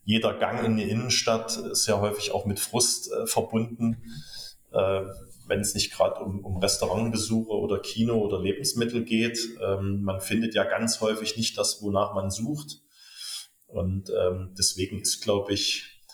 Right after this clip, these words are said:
es gibt ja immer diesen, gibt ja immer diesen Spruch, „Der König ist tot, es lebe der König.“ Und das könnte man wahrscheinlich auch über E-Commerce gerade sagen.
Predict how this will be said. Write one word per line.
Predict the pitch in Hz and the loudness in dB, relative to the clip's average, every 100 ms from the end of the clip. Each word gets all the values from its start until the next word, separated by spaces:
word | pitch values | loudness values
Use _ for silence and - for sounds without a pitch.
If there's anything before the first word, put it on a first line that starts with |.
| _ | _
es | - | -6
gibt | - - | -2 4
ja | |
immer | 113 110 | 4 4
diesen, | 113 104 101 98 - - - - _ | 2 2 2 0 -4 -14 -18 -20 _
gibt | - | 0
ja | 107 | 2
immer | 101 | 2
diesen | 104 101 101 | 0 0 -2
Spruch, | - 110 - | 0 -2 0
„Der | 101 | -2
König | - 104 110 110 | 2 2 2 0
ist | - - | -2 0
tot, | 110 113 | 0 0
es | - | 0
lebe | 98 101 | 0 0
der | 95 | 0
König.“ | - 107 110 98 107 - | 0 2 2 2 0 -4
Und | - | -4
das | - | 0
könnte | - 104 | 2 0
man | - | 0
wahrscheinlich | - - 101 101 98 | -2 2 2 2 0
auch | 90 | 0
über | 95 92 | 0 0
E-Commerce | 113 - 90 90 90 - | 0 0 2 2 0 2
gerade | 87 85 | 2 2
sagen. | - 85 90 107 | 2 2 2 -2